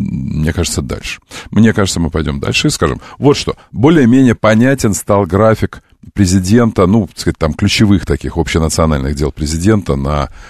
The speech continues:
на четырнадцатое, пятнадцатое. Эти, да, это пока догадки, но эти догадки, мне кажется, если бы это были пустые догадки или, или нелепые догадки, я бы не стал о них говорить.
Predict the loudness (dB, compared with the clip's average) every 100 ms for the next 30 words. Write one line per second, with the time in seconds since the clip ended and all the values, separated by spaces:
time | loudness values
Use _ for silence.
0 | -20 -8 -4 -4 0 2 2 2 0 2
1 | 0 -2 -4 -4 -2 -2 0 0 2 0
2 | -2 0 0 0 2 0 -2 -8 -10 _
3 | -20 -20 -2 4 4 4 4 2 2 2
4 | 2 0 0 0 0 _ 2 4 4 2
5 | 2 2 2 2 2 2 2 2 0 0
6 | 2 0 -2 -4 2 4 4 4 2 -2
7 | -2 -2 -2 -4 -6 -6 0 2 4 4
8 | 2 2 0 0 -2 -6 -6 -2 0 2
9 | 2 2 2 0 0 -4 0 2 2 0
10 | -4 -14